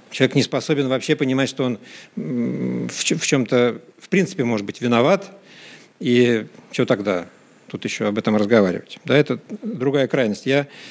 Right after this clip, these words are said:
вспоминал, когда, м, размышлял об этой теме, я вспомнил,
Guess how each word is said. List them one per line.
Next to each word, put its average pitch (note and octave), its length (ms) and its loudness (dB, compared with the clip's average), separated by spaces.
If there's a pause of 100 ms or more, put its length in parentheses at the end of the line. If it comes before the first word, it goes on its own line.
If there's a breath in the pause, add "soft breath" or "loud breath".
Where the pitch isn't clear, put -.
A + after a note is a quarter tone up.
(140 loud breath)
вспоминал, D3 480 2
когда, B2 460 0
м, A#2+ 560 -8 (200)
размышлял B2+ 800 2 (640)
об B2 120 -6
этой C3 200 0
теме, G3+ 300 2
я C3+ 180 4
вспомнил, C#3+ 580 2